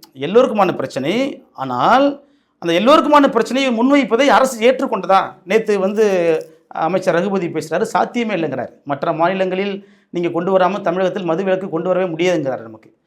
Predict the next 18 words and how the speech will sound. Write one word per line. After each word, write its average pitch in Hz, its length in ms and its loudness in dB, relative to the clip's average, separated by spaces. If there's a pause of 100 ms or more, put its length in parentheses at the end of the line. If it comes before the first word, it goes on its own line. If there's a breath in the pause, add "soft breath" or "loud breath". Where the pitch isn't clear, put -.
(200)
அப்ப 185 140 -8
இவ்வளவு 269 300 2
லட்சம், 240 320 2
ஒ-, 190 640 2
ஒரு 190 200 -2 (200)
மக்களை 202 320 -2
திரட்டி 196 460 -2
ஒரு 185 200 -4
கோரிக்கையை 208 460 -4
வைத்த 160 220 -4 (500 soft breath)
அன்று 220 260 2
இரவே 262 320 8 (120)
வந்து 214 180 0
அமைச்சருடைய 214 500 2
பதில் 180 240 -2
இதுவா 165 280 -2
தான் 175 140 2
இருக்கு. - 180 -8